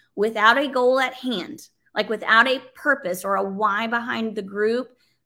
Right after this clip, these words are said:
take a step back and think about that purpose or that why first.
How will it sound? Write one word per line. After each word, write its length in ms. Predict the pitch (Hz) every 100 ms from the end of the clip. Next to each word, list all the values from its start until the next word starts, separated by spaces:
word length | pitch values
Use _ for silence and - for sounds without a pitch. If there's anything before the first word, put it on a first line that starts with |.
| -
take 280 | 196 196
a 40 | 240
step 400 | 233 - 294 294
back 340 | 302 226 214 208
and 180 | 196
think 160 | 196 202
about 300 | 202 190 190
that 240 | 185 -
purpose 540 | - 233 233 262 262 -
or 140 | 196
that 220 | 190 180
why 480 | 185 202 208 214 220 220 _ _ _
first. 460 | - 214 - -